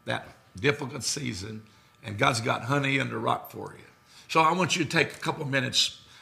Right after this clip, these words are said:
and just look in that camera and talk to them directly and tell them that are going through that difficult moment in your business, your church, your personal life, your relationship, uh, with someone, job.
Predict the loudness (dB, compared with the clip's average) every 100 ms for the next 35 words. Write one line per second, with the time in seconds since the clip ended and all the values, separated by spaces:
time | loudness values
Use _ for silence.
0 | -10 2 4 4 2 0 0 -2 -4 -4
1 | -2 0 0 -2 -4 -6 -2 -2 -2 0
2 | 0 0 2 2 2 -2 -6 -6 -8 -4
3 | 0 2 2 0 0 -6 -14 -20 -14 -2
4 | 0 2 2 2 2 2 2 2 0 -2
5 | -8 -2 -2 0 -2 0 -4 -4 -6 -4
6 | -6 -6 -6 -6 -2 2 2 2 -2 -2
7 | -2 0 2 2 2 -4 -8 -12 -8 0
8 | 0 0 -4 -2 -2 -4 -10 -20 -20 -20
9 | -8 -2 -2 -2 2 4 6 4 2 2
10 | 2 2 -2 -18 -20 -20 -16 -8 -4 -2
11 | 0 0 -2 -2 0 -2 -8 -18 -20 _
12 | -6 4 8 8 8